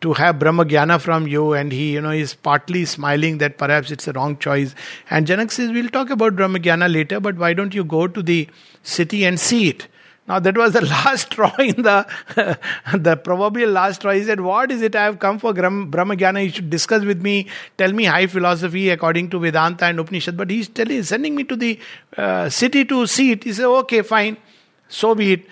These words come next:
He says, "But wait a second, you carry a pot of, uh, water with you, fill to the brim, and if a drop falls down, you will get some kind of punishment." Now he comes through the city and, um, Janak asks him, "So how was the city?"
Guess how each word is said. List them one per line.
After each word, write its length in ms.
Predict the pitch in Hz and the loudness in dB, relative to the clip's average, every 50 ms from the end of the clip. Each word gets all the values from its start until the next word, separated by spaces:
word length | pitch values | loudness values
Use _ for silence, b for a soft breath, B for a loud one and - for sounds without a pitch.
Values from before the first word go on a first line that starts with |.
| B B B | B B B
He 120 | - 226 | -4 -2
says, 180 | 208 254 262 247 | 0 2 2 2
"But 180 | 214 240 226 | 2 2 2
wait 240 | 185 202 214 226 220 | 2 2 2 2 2
a 60 | 254 | 0
second, 480 | 214 - 220 180 - 208 196 196 214 - - | 0 2 0 2 2 2 0 0 -2 -8 -10
you 220 | - 170 185 196 196 | -2 0 0 0 2
carry 340 | - 190 175 180 208 233 | 2 2 2 4 4 2
a 80 | 226 208 | 2 0
pot 360 | 170 - 175 165 175 175 165 | 0 0 2 2 2 4 4
of, 320 | 190 175 160 - - - - - | 2 2 2 0 -6 -14 -12 -10
uh, 180 | - 160 160 | -8 -6 -6
water 360 | 147 143 139 143 143 - 185 180 | -4 0 0 0 2 0 0 0
with 180 | 190 196 170 | 0 0 0
you, 240 | 180 190 208 220 220 B B B B | 0 0 0 0 -2 B B B B
fill 260 | B - - 214 254 247 | B -2 0 0 0 0
to 120 | - 247 | 0 0
the 120 | 185 190 | 2 2
brim, 360 | 156 147 170 165 160 147 113 b b b b b b - | 2 4 2 2 2 0 -2 b b b b b b -4
and 100 | 165 175 | 0 0
if 100 | 180 165 | 2 2
a 80 | 196 196 | 2 2
drop 380 | 156 127 156 170 175 185 180 - | 0 0 2 2 2 2 0 -2
falls 340 | - 208 190 180 185 175 | -2 0 2 2 2 2
down, 360 | 156 170 165 160 165 170 185 - b b b _ _ _ _ _ _ _ - | 2 2 2 2 2 0 -4 -8 b b b _ _ _ _ _ _ _ -10
you 200 | 180 165 180 175 | -2 0 2 2
will 280 | 170 170 165 156 147 156 - _ _ _ - - 175 151 139 | 2 2 2 0 -2 -4 -10 _ _ _ -20 -20 -20 -12 -4
get 200 | 147 160 156 - | -2 -2 -2 -2
some 160 | - 170 156 | -2 -4 -4
kind 240 | 147 - 147 147 143 | -2 -4 -4 -4 -4
of 120 | 143 - | -4 -4
punishment." 540 | - 151 139 135 135 - - 135 113 110 107 B B B B B B B _ - | -4 -4 -2 -2 -4 -6 -8 -10 -12 -14 -16 B B B B B B B _ 0
Now 220 | 156 202 247 285 | 2 2 4 4
he 160 | 285 269 262 | 4 4 2
comes 300 | 208 - 247 240 247 240 - | 2 2 2 2 2 0 -2
through 140 | - 226 | -2 0
the 140 | 214 214 202 - | 2 2 2 2
city 340 | - 202 180 185 214 202 | 2 0 0 0 2 2
and, 360 | 196 185 175 160 151 135 117 131 139 - | 2 2 2 0 -4 -6 -8 -10 -14 -16
um, 260 | 135 135 131 135 127 123 | -16 -18 -16 -14 -14 -8
Janak 320 | 113 - 160 202 240 220 - | -4 -2 -2 -2 -2 -4 -2
asks 240 | 196 180 170 - - | -2 -2 -2 -2 -4
him, 100 | 208 196 | -4 -4
"So 160 | - - 196 | -4 -4 -4
how 140 | 170 180 214 | -4 -2 -2
was 200 | 214 220 208 190 | -2 -2 -2 -2
the 80 | 208 180 | -2 -2
city?" 400 | - 220 185 - 165 - - | -2 -4 -4 -4 -8 -12 -12